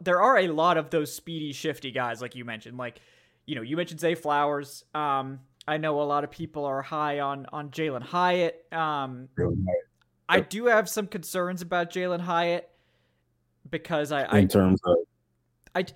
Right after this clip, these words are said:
Speaker 1: the offense at Tennessee, like, I, I think it's gonna, it's gonna be a transition for him to the N F L. Um,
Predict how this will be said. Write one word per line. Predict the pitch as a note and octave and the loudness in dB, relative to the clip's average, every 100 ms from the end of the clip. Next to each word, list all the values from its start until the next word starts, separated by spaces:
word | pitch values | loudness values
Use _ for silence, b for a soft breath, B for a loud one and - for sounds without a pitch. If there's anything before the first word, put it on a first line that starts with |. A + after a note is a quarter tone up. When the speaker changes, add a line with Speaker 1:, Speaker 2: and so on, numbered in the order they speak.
| B B G#2 - | B B -14 -6
Speaker 1:
the | F3 | 2
offense | F3+ G3 G#3 F#3+ | 4 4 2 -6
at | E3+ | -6
Tennessee, | G#3+ G3 - F#3 F#3+ G3 | -4 -4 -4 -6 -4 -2
like, | E3+ C#3+ - | -2 -2 -2
I, | D#3+ - | -2 -2
I | F#3 | 0
think | A3 C#4 | 0 0
it's | - | -4
gonna, | - D3+ - _ | -4 -6 -10 _
it's | G3 - | -6 -2
gonna | B3 | -4
be | F#3 F3+ | 0 0
a | |
transition | - F#3 C#3 C#3 C3 C3 | 0 -2 -2 -6 -6 -12
for | C#3+ | -12
him | C#3 | -12
to | D3 | -10
the | C#3+ | -6
N | C#3 | -6
F | C#3 D3 | -6 -2
L. | C#3+ C3+ C#3 _ - | 2 2 -2 _ -6
Um, | C#3+ C3 B2 B2+ | -2 -2 -4 -8